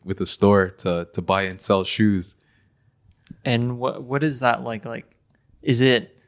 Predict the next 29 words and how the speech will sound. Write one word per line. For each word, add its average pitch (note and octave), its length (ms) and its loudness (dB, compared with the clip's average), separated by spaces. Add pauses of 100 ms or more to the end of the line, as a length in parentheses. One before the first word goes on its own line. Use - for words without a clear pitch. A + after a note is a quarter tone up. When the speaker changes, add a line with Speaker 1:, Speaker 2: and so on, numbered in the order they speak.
(720)
Speaker 2:
when C3 200 6
you C#3 200 2
first D#3+ 480 0
were E3 120 -4
gonna B2+ 220 -2
take B2 340 -4
this A#2 220 -6 (160)
jump G#2+ 480 2
into, A2+ 280 -6
you A2 100 -4
know, A2 240 -8 (520)
getting A2+ 360 2
a A2 60 -10
place A2+ 440 -6
downtown A2 640 -10
Toronto, G#2 560 -10 (500)
um, G#2 500 -4 (680)
and A#2 280 4
really A#2 300 -6
starting A2+ 500 -4
to - 100 -16
just, A2 420 -8 (400)
like, A2+ 200 -4
do A#2 160 0
this G#2+ 180 -6
as A2 100 -8
a A2 60 -14
full-time A2 480 -8
thing, G#2+ 320 -14